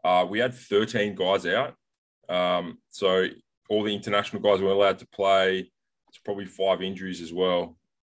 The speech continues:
Um, and they pulled one out of the fire there. So, um, going into this weird break, four and oh. So it's pretty good.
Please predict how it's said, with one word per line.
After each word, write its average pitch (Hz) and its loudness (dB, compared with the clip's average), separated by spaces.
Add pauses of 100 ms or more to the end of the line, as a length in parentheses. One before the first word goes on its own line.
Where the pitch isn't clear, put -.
Um, 85 0
and 90 -4
they 87 0
pulled 95 -6
one 92 -2
out 87 0
of 85 -8
the - -20
fire 87 0
there. 85 0
So, 82 -2 (480)
um, 85 -2 (1300)
going 98 2
into 98 -4
this 90 -8
weird 92 -6
break, 90 2
four 90 -4
and 90 -2
oh. 87 -2 (320)
So 85 -2
it's - -8
pretty 123 -2
good. 156 0